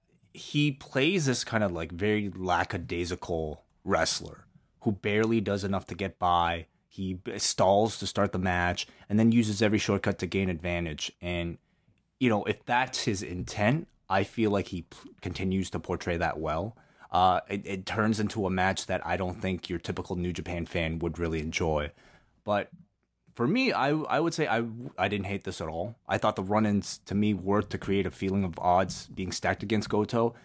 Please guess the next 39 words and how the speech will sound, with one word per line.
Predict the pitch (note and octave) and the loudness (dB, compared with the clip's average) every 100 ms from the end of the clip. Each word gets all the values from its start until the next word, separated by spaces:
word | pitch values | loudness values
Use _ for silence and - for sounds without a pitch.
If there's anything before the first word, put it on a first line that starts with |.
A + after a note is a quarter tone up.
| - | -14
which | - G2 | -6 -2
is | G2 | 0
more | G2+ G#2+ | 4 4
than | G2+ | 4
I | F#2+ | 2
can | F#2+ | 0
say | F2+ G2 F#2 | -2 0 0
for | F#2+ | -2
a | F2 | 0
lot | F2+ F2+ | 2 2
of, | E2 | 0
like, | D#2 | -6
B | F2+ F#2 | -8 -8
C | - F#2 | -4 -2
O | F2+ | -2
G | F2 F#2+ | -2 -2
run-ins | F#2+ G2 F#2+ F2+ | 2 2 2 0
during | F2+ F2 | -2 -4
the | E2 | -4
G | F2 | -6
one. | E2 D#2+ F2+ G#2 - _ _ - - | -6 -4 -4 -6 -10 _ _ -14 -2
Um, | F2+ F2 F2 - - _ - | 2 2 0 -6 -14 _ -6
and | C3+ | 0
I | D3 | 2
think | F3 B3 | 2 0
overall, | E3+ C#3 C#3 | 0 0 2
I'm | A#2+ | 2
just | B2 G3+ | 0 -2
a, | A2+ D#2+ - | -6 -6 -10
a | |
fan | - - F2+ A#2 | -12 -6 0 2
of | F#2 | 0
how | D2+ F#2 F#2+ F2 D#2+ | 0 4 4 2 2
weird | F2 F2 A#2 F2+ D2+ - _ _ - - | 0 4 4 4 -2 -10 _ _ -20 -2
this | F#2 - | 0 2
character | - G2 G2+ F2+ G2 F2 E2 | 0 2 0 0 0 0 -2
of | - - | -8 -8
Taichi | - F#2 F2+ F2 E2 | 0 0 0 -4 0
is. | G2 C#3 D2+ | 2 2 0